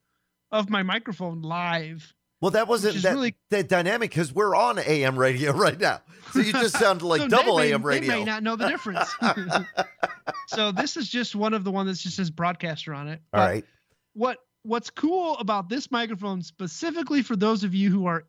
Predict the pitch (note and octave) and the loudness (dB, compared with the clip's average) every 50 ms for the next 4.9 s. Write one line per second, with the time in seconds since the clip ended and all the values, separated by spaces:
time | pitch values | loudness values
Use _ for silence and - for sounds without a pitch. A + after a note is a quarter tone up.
0 | _ - A#3+ B3 A#3 - - G#3+ G#3 G3 F#3+ F#3 F#3 F3 F3 _ _ _ _ _ | _ -2 0 0 0 0 0 0 2 2 2 2 0 -2 -4 _ _ _ _ _
1 | - G3 E3 F#3+ G#3 A3 A3 G3+ F3+ F#3+ F#3+ F#3 F#3+ E3+ D#3 E3 - - G3 E3+ | -6 -2 0 0 2 2 0 0 0 0 0 0 0 -2 -2 -6 -8 -4 -2 0
2 | F3+ F3+ E3+ - F3 D#3+ - E3+ D#3 F3 E3+ D#3 D3+ D#3+ D#3 - - _ _ _ | 0 0 0 -2 -4 -4 -6 -4 -4 -2 -2 -2 -2 -4 -6 -6 -12 _ _ _
3 | _ _ _ _ _ _ _ _ _ _ _ _ _ - F#3+ F3+ F#3 A#3 A3+ - | _ _ _ _ _ _ _ _ _ _ _ _ _ -6 -2 0 0 0 0 0
4 | D4 C4 A3+ - - G3 F3+ F3+ F3 F3 F3+ G3 G3 - - - - | -2 -2 -2 -2 -2 0 0 0 0 0 0 -2 -2 -4 -8 -10 -12